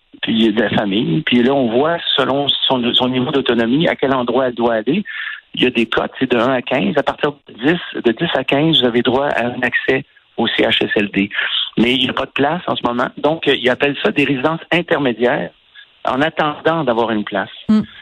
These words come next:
Speaker 1: Et ces endroits-là, ils sont privés, c'est-à-dire que ces endroits-là louent des, des places au gouvernement, à, à fort prix quand même, pour pallier au manque de place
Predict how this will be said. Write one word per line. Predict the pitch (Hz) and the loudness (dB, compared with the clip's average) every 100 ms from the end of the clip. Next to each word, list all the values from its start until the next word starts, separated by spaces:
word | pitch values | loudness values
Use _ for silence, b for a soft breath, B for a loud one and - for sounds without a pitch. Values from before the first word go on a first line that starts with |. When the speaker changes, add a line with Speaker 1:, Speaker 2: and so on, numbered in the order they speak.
| - | -4
Speaker 1:
Et | 127 147 | 0 2
ces | 151 | 2
endroits-là, | 196 170 170 196 214 | 2 2 2 2 0
ils | 180 | -2
sont | 165 147 | -4 -4
privés, | - 135 110 160 - | -6 -8 -4 -2 0
c'est-à-dire | 143 170 | 0 0
que | - 123 123 - | 2 0 0 0
ces | 127 | 0
endroits-là | 127 120 156 | 0 0 2
louent | 170 151 202 240 156 | 0 -2 0 2 4
des, | 156 135 123 - - | 4 4 2 0 -2
des | 127 | 0
places | - 135 196 - - | 2 0 0 -8 -2
au | - | 0
gouvernement, | 160 143 131 120 110 - - | 2 0 2 0 0 -2 0
à, | 120 123 131 | 2 2 0
à | |
fort | - 175 | -2 -4
prix | - - | -6 -4
quand | 175 165 | 0 0
même, | 180 220 - B B B B B - | 2 0 -2 B B B B B -2
pour | 220 - | -2 0
pallier | 180 147 135 175 | 0 0 2 2
au | 151 | 2
manque | 139 143 139 | 2 2 0
de | 123 | 0
place | 123 139 | 0 0